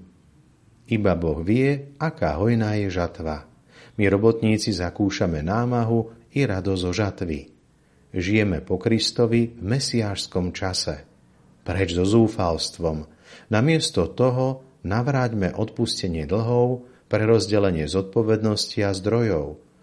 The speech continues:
Boží ľud to očakáva. Chce sa na tom podieľať a na základe krstu je veľkým kňazským ľudom. Oleje, ktoré pri tomto slávení posvecujeme, sú určené na jeho útechu a mesiášskú radosť.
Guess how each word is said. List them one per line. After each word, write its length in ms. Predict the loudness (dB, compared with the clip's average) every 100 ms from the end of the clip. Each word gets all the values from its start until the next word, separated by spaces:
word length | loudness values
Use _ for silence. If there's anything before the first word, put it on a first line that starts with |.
| _
Boží 320 | -2 2 4
ľud 160 | 4 4
to 160 | 2
očakáva. 720 | 2 -2 -4 -6 -4 -6 -10 -14 _ _ _ -20 _
Chce 120 | -2 0
sa 120 | 2
na 80 | 0
tom 240 | 0 -2 0
podieľať 640 | 0 2 4 4 2 -2 -10 -20 _
a 80 | -4
na 160 | -2 0
základe 500 | -2 -2 -4 -4 -2
krstu 400 | -2 -2 -4 0
je 160 | 2 2
veľkým 480 | 2 0 0 -2 -2
kňazským 560 | -6 -8 -8 -6 -6
ľudom. 480 | -4 -4 -2 -4 -8 -16 _ _ _ _ _
Oleje, 520 | -2 0 2 2 2 0
ktoré 360 | -2 0 0
pri 160 | 0 0
tomto 320 | 2 0 0
slávení 560 | -2 0 -2 0 0 -2
posvecujeme, 920 | -4 -6 -2 -2 -2 -2 0 0 0 -4 -18 -20
sú 240 | -4 2 4
určené 440 | 2 -2 -2 0
na 160 | 0 0
jeho 160 | 0 -2
útechu 880 | 0 0 0 -2 0 -2 -2 -10 -10
a 80 | -6
mesiášskú 720 | -4 -2 -2 -2 -2 -6 -4
radosť. 560 | -4 -2 -4 -4 -6